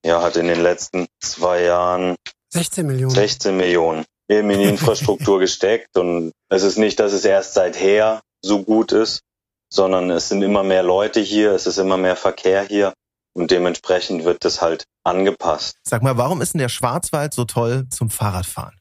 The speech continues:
Speaker 1: Naja, weil er für jeden was bietet. Ist man Rennradfahrer, ist man Gravelbiker, ist man Tourenradfahrer. Durch seine Vielfalt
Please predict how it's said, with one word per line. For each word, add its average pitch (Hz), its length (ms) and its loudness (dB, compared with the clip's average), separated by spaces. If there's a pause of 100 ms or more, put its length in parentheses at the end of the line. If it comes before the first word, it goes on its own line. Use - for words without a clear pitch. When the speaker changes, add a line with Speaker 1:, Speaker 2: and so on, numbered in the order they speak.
(240)
Speaker 1:
Naja, 110 260 2
weil 104 180 4
er 104 60 0
für 98 140 -4
jeden 101 560 2
was 113 180 0
bietet. 117 480 0
Ist - 160 -8
man 98 140 2
Rennradfahrer, 82 880 2
ist 82 160 -6
man 95 100 -2
Gravelbiker, 78 920 0
ist 76 180 -6
man 92 180 0
Tourenradfahrer. 80 1300 2
Durch 80 220 0
seine 82 340 0
Vielfalt 92 720 0